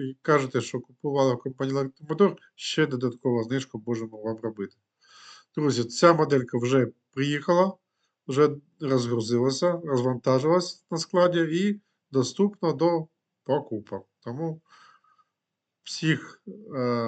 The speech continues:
очікуємо в компанії «Електромотор». У нас то тільки офіційний шепер, гарантія рік від офіційного імпортера, є сервісний склад великий в Києві,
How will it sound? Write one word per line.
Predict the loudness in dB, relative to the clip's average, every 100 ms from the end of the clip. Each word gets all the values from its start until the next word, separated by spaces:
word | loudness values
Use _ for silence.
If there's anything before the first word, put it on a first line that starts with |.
| -4
очікуємо | -6 -6 -6 -6 -8
в |
компанії | -8 -6 -4 -2 -2
«Електромотор». | -2 -4 -4 -2 2 0 0 _ _ _ _ _ _ _ _ _
У | -16 -10 -2
нас | 0 0 -2
то | -2 -2
тільки | 0 -2 0 0
офіційний | 0 -4 -6 -4 -2
шепер, | -2 -2 -2 -8 -12 _ _ -4
гарантія | 0 2 0 0 2
рік | 0 -4 _ _
від | -6 -6
офіційного | -10 -16 -8 -4 -2 -4
імпортера, | -2 -4 0 0 0 -2 -8 _ _
є | -2 2 2 0 _ _ _
сервісний | 0 4 4 0 -6
склад | -10 2 4 4 0 _
великий | -4 0 0 -2 -6 -12
в |
Києві, | -10 -6 -4 -4 -6